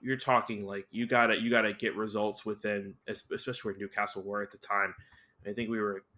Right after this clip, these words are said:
second from bottom, uh, maybe, maybe second from bottom, might have been third from bottom. I think we were second from bottom, actually. You have to pick up results quickly, so you don't have time to, like,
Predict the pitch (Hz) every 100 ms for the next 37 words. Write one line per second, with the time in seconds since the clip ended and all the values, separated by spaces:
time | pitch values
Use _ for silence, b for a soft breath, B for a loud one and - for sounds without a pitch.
0 | _ - 104 - 98 98 98 98 92 98
1 | _ _ 98 98 101 104 101 - _ _
2 | _ 113 117 113 104 101 - 95 95 95
3 | - _ 104 113 110 107 101 101 98 98
4 | 95 98 139 254 339 311 214 185 - 175
5 | 123 107 98 101 101 101 95 b b b
6 | b b _ 120 131 131 131 131 127 123
7 | 117 104 113 113 110 107 - 110 104 131
8 | 127 127 - 131 151 151 147 120 - 120
9 | 120 113 104 104